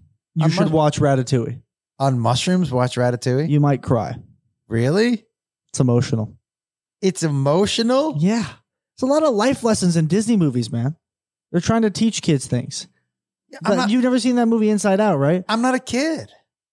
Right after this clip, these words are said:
Speaker 1: Doesn't
Speaker 2: What
Speaker 1: mean you s-,
Speaker 2: lesson?
Speaker 1: doesn't
Speaker 2: What
Speaker 1: mean you still can't learn anything.
Speaker 2: From a Disney movie?
Speaker 1: How do you know?
Speaker 2: That's a good point. I can't poo-poo it.
Speaker 1: Exactly.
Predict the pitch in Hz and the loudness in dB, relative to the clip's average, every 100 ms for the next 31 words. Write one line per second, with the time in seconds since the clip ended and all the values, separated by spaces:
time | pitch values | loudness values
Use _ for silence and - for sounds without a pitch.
0 | _ _ _ _ 247 226 226 214 226 - | _ _ _ _ -4 0 0 2 0 -2
1 | 254 247 247 254 240 226 247 226 240 214 | -2 0 2 2 2 0 0 0 0 0
2 | 180 202 226 214 185 180 180 196 220 _ | 2 2 2 2 2 2 2 0 -2 _
3 | - 202 185 - 190 196 240 269 277 285 | -2 0 0 0 -2 0 0 0 0 0
4 | 339 277 202 208 240 262 123 117 _ _ | -4 -2 0 2 2 2 0 -2 _ _
5 | _ - 110 113 - 90 - 82 82 92 | _ -8 -4 -2 -2 -4 -2 -4 -4 -6
6 | - 92 - 98 - 90 87 - _ - | -4 -2 -2 0 0 0 -2 -6 _ -6
7 | 135 143 147 131 123 | -2 0 0 0 -4